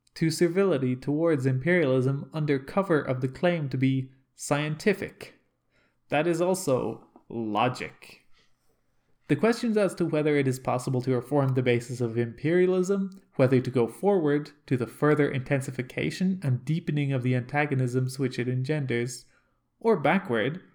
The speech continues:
towards allaying these antagonisms, are fundamental questions in the critique of imperialism. Since the specific political features of imperialism are reaction everywhere,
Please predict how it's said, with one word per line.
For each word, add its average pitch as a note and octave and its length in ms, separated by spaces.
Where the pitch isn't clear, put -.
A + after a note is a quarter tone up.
towards C#3+ 480
allaying D3 540
these A#2 160
antagonisms, A2+ 880
are E3 60
fundamental F#3 680
questions E3+ 540
in C3+ 140
the C3+ 80
critique C3 440
of C3 140
imperialism. C3+ 840
Since G3+ 320
the G3 120
specific G#3+ 640
political F#3 460
features D#3+ 460
of C#3+ 260
imperialism C3+ 800
are C3 180
reaction C3+ 720
everywhere, C3 640